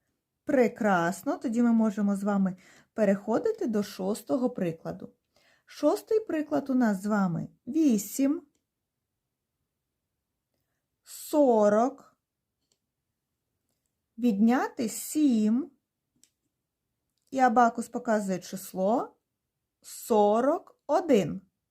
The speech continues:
Прекрасно! Очищаємо абакус. Дивимося наступний, сьомий приклад. Два.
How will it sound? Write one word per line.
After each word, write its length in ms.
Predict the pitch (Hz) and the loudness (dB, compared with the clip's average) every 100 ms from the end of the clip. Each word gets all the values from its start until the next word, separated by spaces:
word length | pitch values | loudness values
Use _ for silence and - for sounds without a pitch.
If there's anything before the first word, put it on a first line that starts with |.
| _ _ _ _ - | _ _ _ _ -6
Прекрасно! 840 | 330 262 - 190 - - - - - | -2 -2 2 2 0 -6 -12 -10 -4
Очищаємо 800 | 254 247 190 190 202 175 165 170 | -2 -2 -8 -8 -4 -4 -4 -6
абакус. 760 | 170 180 156 - 262 - - _ _ _ _ - | -2 -2 -2 -2 -6 -6 -10 _ _ _ _ -4
Дивимося 500 | 220 214 233 311 381 | 0 2 0 -2 -6
наступний, 760 | 392 480 - 330 277 262 285 - | -8 -8 -4 -2 -2 -4 -4 -10
сьомий 500 | - - 370 311 240 | -20 -4 0 2 2
приклад. 600 | 214 185 170 - 156 - _ | 0 -4 -6 -10 -14 -14 _
Два. 640 | - 233 339 285 196 190 | -10 0 2 4 2 2